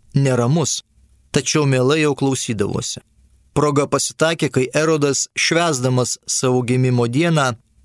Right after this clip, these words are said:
iškėlė pokylį savo didžiūnams, kariuomenės vadams ir Galilėjos kilmingiesiems. Erodiados duktė ten įėjosi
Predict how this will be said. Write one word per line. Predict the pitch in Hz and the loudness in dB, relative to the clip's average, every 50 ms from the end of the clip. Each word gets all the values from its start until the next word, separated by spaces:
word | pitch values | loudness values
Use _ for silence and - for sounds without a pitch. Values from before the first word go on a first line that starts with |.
| _ _ _ _ _ - | _ _ _ _ _ -2
iškėlė | 139 131 - - - - 151 143 135 127 120 | 0 0 0 0 0 0 2 2 2 0 0
pokylį | - 143 151 151 - - 156 143 135 | 0 0 0 0 0 0 0 0 0
savo | - - - 131 127 127 123 | -2 -2 0 0 2 2 2
didžiūnams, | 127 117 117 110 107 123 147 165 151 120 110 107 104 - - - _ _ _ _ _ _ - | 0 0 -2 -2 0 0 0 2 2 0 0 -2 -4 -6 -8 -10 _ _ _ _ _ _ -2
kariuomenės | - 135 135 135 135 131 131 127 123 123 120 - - 117 | 0 2 2 2 2 2 2 2 0 0 -2 -2 -2 -2
vadams | 113 120 117 131 151 156 135 113 - - - - _ _ _ _ _ _ - | -2 0 0 0 0 0 -2 -4 -6 -8 -10 -12 _ _ _ _ _ _ -2
ir | 170 170 165 | 0 0 2
Galilėjos | 139 143 131 127 120 117 120 123 123 120 117 113 110 - - - _ - | 2 0 0 0 0 0 2 2 2 2 0 0 -2 -4 -8 -10 _ -2
kilmingiesiems. | 131 123 123 120 117 117 107 107 107 98 - - 113 - - - - - _ _ _ _ _ _ _ _ _ - | 0 0 2 2 0 0 0 0 -2 -4 -4 -8 -8 -8 -10 -10 -12 -14 _ _ _ _ _ _ _ _ _ -4
Erodiados | 151 139 143 147 143 139 170 190 214 220 190 202 185 160 147 | -2 0 0 0 0 0 0 0 0 0 2 0 0 0 -2
duktė | 147 147 - - - 185 190 185 | -4 -4 -4 -2 -2 0 0 0
ten | - 160 143 139 139 | 0 0 0 2 2
įėjosi | 139 139 151 156 160 151 147 139 123 120 120 117 - - 147 139 | 2 2 2 2 2 2 2 2 2 0 0 -2 -2 -2 -2 -4